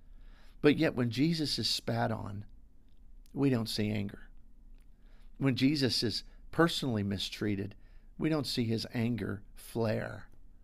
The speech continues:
Even when they drive nails in his hands and his feet, even though, as we sing, he could have called ten thousand angels,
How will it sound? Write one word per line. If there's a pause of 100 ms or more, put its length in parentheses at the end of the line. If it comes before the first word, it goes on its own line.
(640)
Even
when
they
drive
nails
in
his
hands
and
his
feet, (320)
even
though,
as
we
sing, (320)
he
could
have
called
ten
thousand
angels,